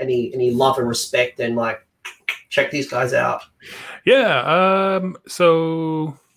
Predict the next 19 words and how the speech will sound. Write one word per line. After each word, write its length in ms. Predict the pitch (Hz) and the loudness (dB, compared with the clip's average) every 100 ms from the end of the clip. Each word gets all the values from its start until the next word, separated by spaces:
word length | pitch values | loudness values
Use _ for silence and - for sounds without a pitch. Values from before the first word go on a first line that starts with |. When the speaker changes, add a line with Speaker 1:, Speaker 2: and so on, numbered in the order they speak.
| _ _ _ _ _ _ _ _ _ _ _ - | _ _ _ _ _ _ _ _ _ _ _ -6
Speaker 2:
uh, 120 | 131 | -4
if 100 | 127 | -2
you 60 | 165 | 2
wanna 220 | 180 160 | 2 2
see 220 | 135 170 | 0 -2
some 180 | 147 156 | 0 0
of 80 | 139 | 2
these 160 | 123 110 | 2 2
narrative 260 | 120 120 | 0 2
games 240 | 120 113 110 | 0 -2 -2
in 80 | |
action, 340 | 110 113 147 131 | -2 -4 -4 -2
Rerolling 360 | 117 127 113 | 2 2 2
Ones, 320 | 107 110 127 - | 0 -2 -4 -4
they've 240 | 107 98 | -4 -2
been 100 | 104 | -2
in 80 | 98 | -2
the 80 | - | -2
chat. 360 | - 104 - | 0 0 -2